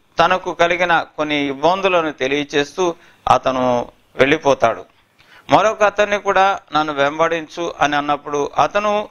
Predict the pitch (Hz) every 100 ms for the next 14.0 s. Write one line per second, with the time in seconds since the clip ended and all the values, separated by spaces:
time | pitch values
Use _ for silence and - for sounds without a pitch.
0 | _ 151 156 156 - 160 160 165 - 147
1 | 151 147 143 143 139 135 160 156 131 135
2 | 147 147 143 123 117 107 92 - _ _
3 | - - - 147 214 240 233 233 226 220
4 | 208 196 175 165 165 160 156 175 175 143
5 | 156 170 - 160 151 131 131 139 156 151
6 | 160 143 131 127 123 120 123 113 - _
7 | _ _ _ - - - 147 175 202 196
8 | 185 175 165 165 110 139 175 180 175 175
9 | 175 170 175 - _ - 147 - 165 156
10 | 151 151 143 - - 151 175 170 185 175
11 | - 151 143 139 151 147 139 135 143 170
12 | 180 165 165 160 170 170 180 _ _ _
13 | - 127 147 151 160 165 175 165 160